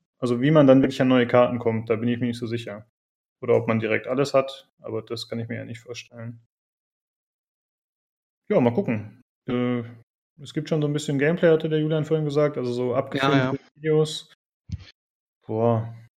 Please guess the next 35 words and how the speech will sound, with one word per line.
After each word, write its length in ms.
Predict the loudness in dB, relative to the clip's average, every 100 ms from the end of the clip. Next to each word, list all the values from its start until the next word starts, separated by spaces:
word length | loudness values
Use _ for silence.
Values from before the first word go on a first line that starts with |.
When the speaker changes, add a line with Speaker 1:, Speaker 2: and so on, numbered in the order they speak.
| _
Speaker 2:
Es 240 | -12 -8
Speaker 1:
Hab 60 | -2
Speaker 2:
sah 80 | 2
Speaker 1:
mich 60 |
Speaker 2:
ganz 200 | 4 2
Speaker 1:
jetzt 140 | 0 -4
Speaker 2:
interessant 480 | -4 -2 0 0 4
aus. 600 | 6 6 0 -8 -10 _
Es 220 | -10 0
war 160 | 4 4
halt 120 | 4
strange 360 | 0 0 0 0
mit 140 | -4
den, 340 | -2 -2 -2 -2
mit 220 | -6 -4
den 80 | -6
drei 460 | -2 0 0 0 0
Lanes, 380 | 2 0 -2
die 80 | -6
man 200 | -6 -6
hat, 160 | -6 -6
auf 140 | -8
die 80 | -6
man 160 | -8 -8
praktisch 320 | -12 -12 -12
parallel, 580 | -10 -8 -2 0 -2 -4 _ _ _ _ _ _ _
ähm, 460 | -4 -4 -4 -8 -14 _ _ -20 -20 _ _
in 140 | -12 -8
den, 400 | -6 -8 -10 -8
äh, 480 | -6 -4 -4 -6 -10 _ _ _ _ -14
spielen 400 | -12 -2 0 0
muss 320 | 0 -2 -4
und 260 | -6 -4 -2
da 380 | 2 2 0
halt, 640 | 0 0 0 -4 -10 -10